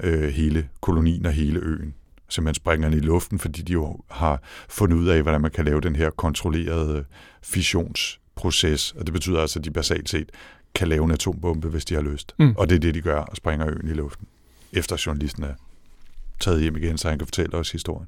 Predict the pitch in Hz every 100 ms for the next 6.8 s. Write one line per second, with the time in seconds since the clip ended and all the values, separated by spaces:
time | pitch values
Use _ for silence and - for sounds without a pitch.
0 | - 147 120 - - 82 71 147 - 139
1 | 139 139 123 120 - 196 - 123 147 151
2 | - - 135 139 151 120 123 - 131 135
3 | 139 165 123 113 - - - - - -
4 | - - 135 107 127 127 127 127 131 127
5 | 120 110 120 - 113 120 117 117 120 107
6 | 104 110 120 135 120 123 127